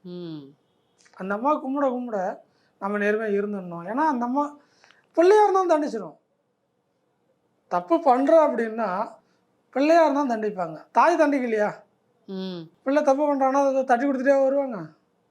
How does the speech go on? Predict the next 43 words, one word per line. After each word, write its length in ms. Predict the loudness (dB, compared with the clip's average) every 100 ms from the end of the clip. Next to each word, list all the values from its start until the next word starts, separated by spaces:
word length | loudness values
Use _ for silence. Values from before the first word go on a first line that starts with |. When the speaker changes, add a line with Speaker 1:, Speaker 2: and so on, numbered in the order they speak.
| _ _ -6
Speaker 2:
தண்டிக்கிறாங்களா 540 | -2 2 2 2 0
இல்லையா? 380 | 0 0 0 0
Speaker 1:
ம். 240 | -2 -10 _ _ -8
Speaker 2:
அதே 280 | 0 2
மாதிரி 180 | 2 2
தான் 140 | 2 0
அவங்களும். 340 | -2 -8 -12 -16 _ _ _ _ _ _ _ _ _
தாய் 420 | 0 2 2 -2
பிள்ளையா 420 | -2 4 4 4
இருந்தாலும் 360 | 2 -2 -4 -4
தண்டிப்பாங்க. 440 | -6 -6 -8 -10 -14 _ _
Speaker 1:
ம். 340 | -18 -16 -16 -18 _ _
Speaker 2:
அது 200 | 0 2
மாதிரி 200 | 2 2
கொடுக்கணும்னு 480 | 2 2 2 0 0
நினைச்சிட்டாங்கன்னா, 420 | -2 -4 -4 0
தாராளமா 360 | 0 0 -4 -8
கொடுத்துட்டே 340 | -12 -12 -12
வருவாங்க. 340 | -14 -14 -20 -20 _ _ _
Speaker 1:
So, 460 | -6 -2 0 0 -4
நீங்க 260 | -6 -8
இப்ப 180 | -8 -6
சொல்றதை 100 | -2
வச்சு 280 | 0 0 0
பார்த்தா, 200 | -2 -2
இந்த 160 | -4 -2
திருமண 360 | 0 0 -2
தடையா 360 | -2 0 0 -2
இருக்கட்டும், 500 | -2 -6 -6 -8 -8
இல்லாட்டி 360 | -4 -4 -4
வந்து 500 | -6 -4 -2 0 0 0
ஏதாவது 300 | 0 2 2
Speaker 2:
பில்லி 160 | 2
Speaker 1:
தீராத, 240 | 2 2 2
Speaker 2:
சூனியம் 180 | 0
ஏதாவது 240 | 0 0 0
Speaker 1:
ஆ, 40 |
எதுவா 20 |
Speaker 2:
பக்கத்துல 240 | 0 2 2
Speaker 1:
இருந்தாலும். 440 | 2 0 0 -2
Speaker 2:
இருந்து 60 | -6
எதுவா 340 | -4 -2 0
இருந்தாலும், 460 | 0 -2 -8 -10